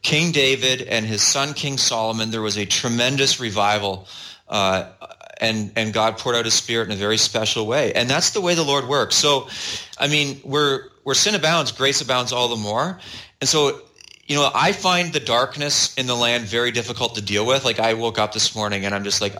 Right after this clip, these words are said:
I'm, it's so hard to think about everything that's going on. I, like, I, I, I cry over it. I, I weep over it. And at the same time,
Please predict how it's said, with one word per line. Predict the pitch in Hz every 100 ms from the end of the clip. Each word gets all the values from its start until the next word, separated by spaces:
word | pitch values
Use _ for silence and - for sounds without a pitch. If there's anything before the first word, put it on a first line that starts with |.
| - _
I'm, | 110 107 101 87 - _
it's | - 107
so | - - 123 120
hard | 107 110 107
to | 107
think | - 98
about | 107 98
everything | 98 98 95 101
that's | 92 -
going | 101 92
on. | 92 92
I, | 92 90 - - - -
like, | 117
I, | 120 107 104
I, | 123 120 107 -
I | 120
cry | - 123 110
over | 113 113 110
it. | 107 104
I, | - 98 92 92
I | -
weep | 98 104 127 123
over | 107 95 107
it. | 101 95 - - - -
And | 123
at | 127
the | 123
same | - - 147 147 123
time, | - 151 160 110 101